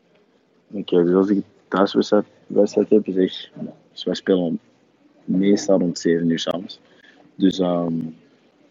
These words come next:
voor mij bijvoorbeeld, ik zou wakker worden om acht uur. Eh, ik mediteer voor een half uur. Ehm, en dan daarna ga ik ontbijt halen, waar meestal shoot-around rond elf uur. Ehm, dus we beginnen dan meestal met een kwartiertje film,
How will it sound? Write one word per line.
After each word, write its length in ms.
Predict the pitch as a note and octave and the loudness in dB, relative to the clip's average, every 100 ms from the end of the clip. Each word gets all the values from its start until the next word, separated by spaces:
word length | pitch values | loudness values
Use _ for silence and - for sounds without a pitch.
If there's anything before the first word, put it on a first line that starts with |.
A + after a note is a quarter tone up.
| _ _ - F2+ | _ _ -14 -8
voor 160 | F2 | -2
mij 200 | F2+ F#2+ | 0 2
bijvoorbeeld, 340 | G2 G2+ G2+ F#2+ | 2 2 2 0
ik 80 | |
zou 160 | - G2 | 2 2
wakker 240 | F2 - | 2 2
worden 220 | F2+ F2 F2 | 0 0 -2
om 100 | D#2 | -2
acht 240 | D#2+ - | -6 -2
uur. 300 | D#2+ D#2+ - _ _ - | -2 -2 -8 _ _ -16
Eh, 340 | A#1 A1+ G1+ - - _ _ _ - | -12 -10 -12 -14 -18 _ _ _ -6
ik 160 | F2 | -4
mediteer 520 | F2 F2 E2+ E2 D#2+ - | 0 2 2 4 2 2
voor 100 | E2 | -2
een 60 | |
half 220 | E2 E2+ | -2 -2
uur. 260 | E2 E2+ - _ _ _ _ _ _ | -2 -2 -4 _ _ _ _ _ _
Ehm, 360 | G#2+ F#2 F2+ F2+ - - _ - - - | -10 -8 -6 -6 -8 -12 _ -10 -10 -12
en 260 | - - F2 | -14 -8 -4
dan 180 | F#2 F2+ | 0 2
daarna 220 | F2+ F2+ | 2 2
ga 100 | F2+ | 2
ik 120 | F2 | 0
ontbijt 360 | F2+ E2+ E2+ E2+ | -2 0 0 -2
halen, 320 | E2+ E2+ E2 | -2 0 0
waar 180 | E2+ E2+ | -2 -4
meestal 360 | F2 E2 E2+ | -6 -4 -4
shoot-around 580 | D#2+ - F2 F2 E2+ E2 E2 | -4 -4 -4 -4 -4 -6 -6
rond 240 | D#2+ D#2+ - | -8 -12 -12
elf 340 | E2+ F2 E2+ | -10 -8 -4
uur. 360 | F2 F2 - - _ - _ _ _ - | 0 0 0 -8 _ -20 _ _ _ -8
Ehm, 380 | F#2+ F2 F#2+ G2+ - - _ - | -8 -6 -10 -14 -20 -20 _ -16
dus 100 | - | 0
we 100 | F#2 | 0
beginnen 340 | E2 G2 F#2 | 2 0 2
dan 140 | F2+ F2 | 0 0
meestal 340 | F#2 - F2 | -2 -2 -4
met 140 | F2 | -2
een 80 | F2 | -4
kwartiertje 520 | - F2+ - F#2 - | -4 -6 -2 -4 -4
film, 220 | - F2+ | -8 -6